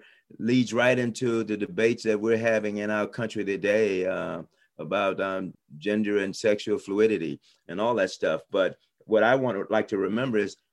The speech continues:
we are doing a musical comedy, almost like it's a world premiere. It's a, it's the first time that we're singing, we're dancing. Theater brings all those elements in. You know, this is not a movie. This is not a, a comedy or drama. It's a musical comedy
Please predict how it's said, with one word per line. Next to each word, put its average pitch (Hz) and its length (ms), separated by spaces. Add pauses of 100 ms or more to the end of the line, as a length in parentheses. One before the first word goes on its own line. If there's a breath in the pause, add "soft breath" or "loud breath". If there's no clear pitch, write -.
we 113 200
are 107 120
doing 104 240
a 90 120
musical 120 540
comedy, 82 600
almost 113 340
like 107 180
it's 98 140
a 90 60
world 107 600
premiere. 101 720 (420)
It's 120 180
a, 113 160
it's 113 140
the 113 80
first 139 300
time 123 400 (260)
that 110 340 (480)
we're 147 180
singing, 135 580
we're 139 200
dancing. 123 580 (300)
Theater 131 560 (240)
brings 127 360
all 151 260
those 123 280
elements 104 520
in. 82 360 (220)
You 101 100
know, 104 140
this 120 220
is 113 100
not 131 220
a 120 80
movie. 104 420
This 110 280
is 110 100
not 117 400
a, 107 260
a 76 300
comedy 110 560
or 98 120
drama. 107 340
It's 107 160
a 107 100
musical 117 460
comedy 107 540